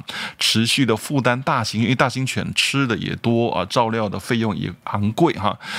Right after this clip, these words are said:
呃，很多人就，就变成不得不送到动物收容中心啊，这个要弃养啊，这个很可惜，很可惜啊。但是呢，让这些宠物的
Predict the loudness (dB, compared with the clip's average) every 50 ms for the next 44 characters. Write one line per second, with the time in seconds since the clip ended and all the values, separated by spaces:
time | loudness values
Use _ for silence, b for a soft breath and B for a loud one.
0 | B B B 0 0 2 2 2 2 2 2 2 2 0 0 0 0 0 0 -2
1 | -2 -4 _ _ _ _ -2 0 0 0 0 -2 -2 0 0 0 0 0 -2 -2
2 | 0 0 2 2 4 4 4 2 2 -2 -2 -2 -2 0 0 0 0 0 0 2
3 | 0 0 2 2 0 0 0 0 -2 -2 -4 -8 -6 -4 -4 -4 -2 0 0 0
4 | 0 0 -2 0 2 4 4 4 2 2 0 -2 -2 -2 -2 -2 -2 -2 -2 -4
5 | B B B B B B 0 0 2 4 2 2 2 0 -2 0 0 0 2 0
6 | 0 -2 -4 -4 -2 0 0 0 2 2 0 2 0 0 0 2 2 2 2 0
7 | 0 0 0 0 2 2 0 0 0 0 -2 -2 -2 0 0 2 4 4 6 4
8 | 4 2 2 4 4 4 2 0